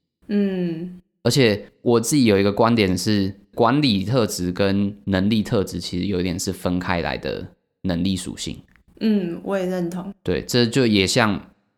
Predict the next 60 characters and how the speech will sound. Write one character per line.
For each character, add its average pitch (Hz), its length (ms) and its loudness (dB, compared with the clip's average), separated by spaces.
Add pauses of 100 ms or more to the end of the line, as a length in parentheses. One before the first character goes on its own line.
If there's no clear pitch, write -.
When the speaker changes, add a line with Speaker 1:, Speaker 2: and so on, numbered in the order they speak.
(120)
Speaker 2:
可 - 100 -4
能 92 140 2
外 110 180 4
商 104 240 0
都 107 160 2
会 110 160 4
有 90 100 2
分， 98 480 0 (300)
你 98 120 0
要 104 120 4
走 87 560 -2
manager， 98 640 2
就 98 100 -4
是 95 100 -2
管 92 240 0
理 104 140 2
职 90 160 -4
的 85 100 2
路 92 160 0
线， 92 200 -2
还 87 100 -2
是 98 80 -4
你 90 120 -2
要 90 120 0
继 98 160 -8
续 101 140 -2
往 92 200 -2
上 95 220 -2
升 92 400 -2 (160)
工 98 180 0
程 80 240 -4
师 87 240 -2
的 80 120 -2
路 87 200 -2
线。 - 240 -6 (140)
Speaker 1:
哦， 175 260 -6
专 220 300 -2
业 220 180 -2
技 202 220 -4
能 156 180 -4 (280)
跟 104 120 2
Speaker 2:
对， 98 60 6
对， 95 200 4
对。 90 80 6
Speaker 1:
管 90 220 0
理 208 420 -6
分 113 260 0
开 - 260 -10
这 - 140 -16
样。 - 80 -14
Speaker 2:
就， - 340 -6
对， 85 80 0
没 90 160 -2
错， 104 180 0
像 123 240 2
矽 120 200 0
谷 95 160 0
有 90 60 2
很 90 120 -2
多 98 340 0